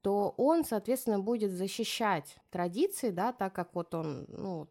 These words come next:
это в его обязанности входит. И тут он может не поделиться, но если он видит, что к нему с чистым сердцем, да, там, приходят и говорят: "Научи меня, я хочу научиться, я хочу познать", то он, конечно же, поможет. У него в подкорку вшито именно помогать.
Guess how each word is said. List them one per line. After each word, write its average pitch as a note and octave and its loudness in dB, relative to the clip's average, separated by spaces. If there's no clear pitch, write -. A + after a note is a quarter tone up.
это F#3+ -4
в - -4
его G3+ 2
обязанности F3 2
входит. - -8
И G3 -2
тут D#4 0
он E4 6
может B3+ 4
не B3+ 4
поделиться, A#3+ 0
но A3 4
если G#3 0
он B3 6
видит, C#4+ 2
что - -4
к A3 -6
нему A3+ 4
с A3 -2
чистым A3+ -6
сердцем, G3 -4
да, A3 -2
там, F3 -6
приходят B3 -2
и G3+ 2
говорят: G3+ 4
"Научи A#3 2
меня, F#3+ 4
я F#3+ -4
хочу A#3 -4
научиться, F#3 -2
я F3 -6
хочу G#3+ -6
познать", F3+ -2
то F3+ 0
он, C4+ 2
конечно A3+ 2
же, G#3 -2
поможет. G#3 2
У - -6
него G3+ 2
в - -14
подкорку G#3+ 0
вшито C4 -4
именно F#3+ 0
помогать. F#3 -2